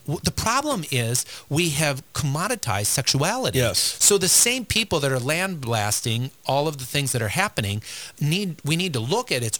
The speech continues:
Speaker 1: origin. Is it that we have reduced the human person in a way that isn't whole? We've placed sexuality as something that sells, something that moves us, and then we can get what we want. And I think the difference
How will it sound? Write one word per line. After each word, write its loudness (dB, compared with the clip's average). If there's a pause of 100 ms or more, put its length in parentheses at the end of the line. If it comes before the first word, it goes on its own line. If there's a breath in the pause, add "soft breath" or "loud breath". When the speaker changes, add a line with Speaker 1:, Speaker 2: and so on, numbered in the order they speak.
Speaker 1:
origin. 0
Is 2
it -2
that 0
we 0
have 0
reduced 0
the -4
human 0
person -2 (360 loud breath)
in 2
a 2
way 2
that -4
isn't 0
whole? -2
We've -4
placed -2
sexuality 0
as 2
something 0
that -8
sells, 0
something 0
that -6
moves 2
us, 0
and 0
then 0
we -4
can -4
get -6
what -4
we -6
want. -4 (360 loud breath)
And 0 (100)
I -2
think -4
the 0 (160)
difference 0